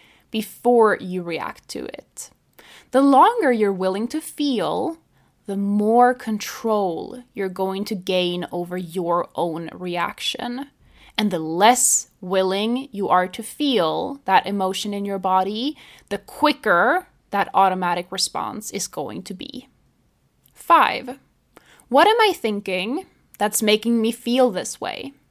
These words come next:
You know by now that your thoughts create your feelings.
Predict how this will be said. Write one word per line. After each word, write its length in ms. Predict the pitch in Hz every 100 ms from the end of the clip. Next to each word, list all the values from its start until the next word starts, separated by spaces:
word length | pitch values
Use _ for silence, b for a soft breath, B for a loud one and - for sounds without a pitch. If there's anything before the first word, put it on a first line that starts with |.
| _ _ _ _ B B B B B
You 280 | 294 415
know 220 | 330 254 233
by 180 | 185
now 320 | 180 175 - 190
that 260 | 196 190
your 220 | 196 214
thoughts 480 | 214 262 - - -
create 300 | - 202 196
your 180 | - 220
feelings. 640 | - 339 247 - 50 277